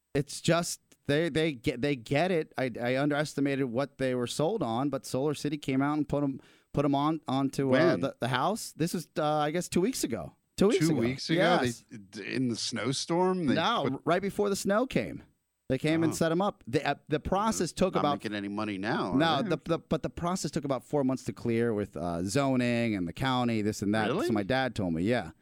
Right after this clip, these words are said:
Speaker 2: You can't
Speaker 1: Uh,
Speaker 2: just throw them on your roof. You have to get 'em zoned?
Speaker 1: You would think it's, it's, that's America, but unfortunately in Montgomery County where they live, there are, uh,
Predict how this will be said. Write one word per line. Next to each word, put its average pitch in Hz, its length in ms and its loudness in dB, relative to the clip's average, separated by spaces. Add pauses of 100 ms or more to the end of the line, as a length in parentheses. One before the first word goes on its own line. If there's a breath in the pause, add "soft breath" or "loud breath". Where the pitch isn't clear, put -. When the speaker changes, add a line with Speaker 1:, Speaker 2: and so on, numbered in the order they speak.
(360 soft breath)
Speaker 2:
You - 80 -2
can't 110 280 2
Speaker 1:
Uh, - 40 -8
Speaker 2:
just - 220 -18
throw 110 280 -2
them 117 180 0
on 113 100 0
your 110 140 -2
roof. 131 280 -4
You 104 120 -4
have 95 100 -8
to 101 80 -10
get 92 260 -6
'em 87 300 -6
zoned? 110 480 -4
Speaker 1:
You 185 140 4
would 185 120 0
think 240 200 0
it's, - 220 -8
it's, - 200 -2
that's - 320 -2
America, 165 560 0
but 127 160 -2
unfortunately 143 460 0
in 127 160 4
Montgomery 139 600 2
County 139 360 0
where 113 140 0
they 127 140 2
live, 123 380 0
there 135 220 0
are, 113 300 0
uh, 95 340 -2